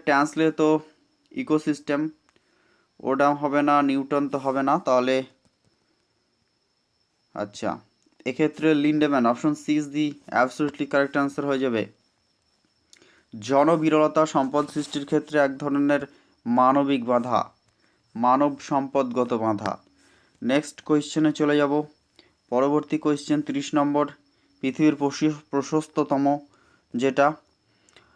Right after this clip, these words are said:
মহিষাপান, সেটা হচ্ছে গ্র্যান্ড ব্যাংক। Option B is the absolutely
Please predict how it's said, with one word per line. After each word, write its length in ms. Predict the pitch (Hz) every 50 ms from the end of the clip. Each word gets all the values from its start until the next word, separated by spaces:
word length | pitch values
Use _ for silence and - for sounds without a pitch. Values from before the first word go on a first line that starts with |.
| _ _ _ _ _ _ _ _ _ _ _ _ _ _ _ _ _ _ _ -
মহিষাপান, 520 | 135 147 156 156 147 151 143 139 147 147 156 156
সেটা 160 | 151 135 143 139
হচ্ছে 180 | 135 - 143 135 -
গ্র্যান্ড 260 | 127 131 139 139 139 139 139
ব্যাংক। 240 | 139 135 127 113 104 - - - 117 113
Option 240 | 113 - 143 135 127 120
B 20 | 139 147 151
is 60 | 139 135 135
the 80 | 143 139
absolutely 440 | 135 - - 143 143 139 139 - 147